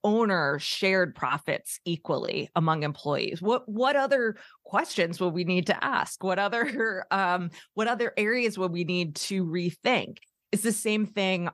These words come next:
on a societal level too. It's just starting to ask questions. Why is there poverty? Why is such a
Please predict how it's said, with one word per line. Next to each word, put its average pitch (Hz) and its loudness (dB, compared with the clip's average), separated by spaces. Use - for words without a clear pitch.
on 165 0
a 165 0
societal 151 0
level - -8
too. - -4
It's - -12
just 233 2
starting 214 2
to 131 2
ask 160 0
questions. - -2
Why 302 0
is 220 2
there - -2
poverty? - -10
Why 381 0
is 262 2
such 339 -2
a 349 2